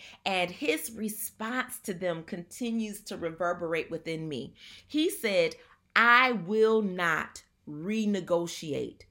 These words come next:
my goal." Whew, y'all, when he said it, the, the room, it was like it sucked the air out and put fire in the room. He said, "I will not renegotiate my goals."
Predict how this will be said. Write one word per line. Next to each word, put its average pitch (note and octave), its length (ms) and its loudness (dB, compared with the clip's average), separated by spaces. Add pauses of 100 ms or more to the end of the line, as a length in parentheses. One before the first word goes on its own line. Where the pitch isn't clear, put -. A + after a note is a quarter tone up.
(200)
my C3 220 -8
goal." - 420 -16 (240)
Whew, A#4+ 280 12
y'all, G3+ 280 6
when G3 140 -2
he B3+ 140 -2
said G#3 320 0
it, F3+ 160 -4
the, D#3 140 -2 (180)
the E3 140 -4
room, A3 480 -2
it G3+ 100 -4
was G3+ 140 -4
like G3 140 -10 (100)
it - 160 -8
sucked - 460 -6
the - 200 -8
air G#3 300 4
out E3 240 0
and D#3 120 0
put - 280 0
fire A#3+ 640 4
in E3 160 2
the E3 100 -4
room. D#3+ 360 -4 (380)
He D4 160 0
said, G#3+ 300 -2
"I C4+ 140 -2
will A#3+ 180 4
not A3 240 2
renegotiate D#3+ 840 -4
my - 140 -6
goals." - 500 -12